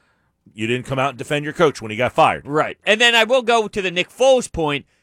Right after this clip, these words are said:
Speaker 2: When you're a backup quarterback, how much pressure is on you? Did anyone really sit there and demand Nick Foles to win?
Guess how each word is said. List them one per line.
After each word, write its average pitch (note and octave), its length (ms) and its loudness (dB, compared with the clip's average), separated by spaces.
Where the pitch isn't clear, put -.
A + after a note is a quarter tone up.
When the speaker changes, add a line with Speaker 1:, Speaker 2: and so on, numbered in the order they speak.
Speaker 2:
When E3 180 4
you're F#4 140 -2
a A#3+ 40 -2
backup A3+ 480 2
quarterback, D#3 540 -2
how B3+ 120 2
much C4+ 280 -6
pressure F#3+ 400 0
is C3+ 120 -6
on E3+ 280 2
you? F#2 240 -18
Did G#3 120 4
anyone C4+ 460 2
really A3 300 0
sit - 320 -2
there A3+ 160 2
and D#3+ 200 -4
demand F#3 720 0
Nick G3 180 -2
Foles G3+ 480 -2
to D#3+ 120 -4
win? F3 380 0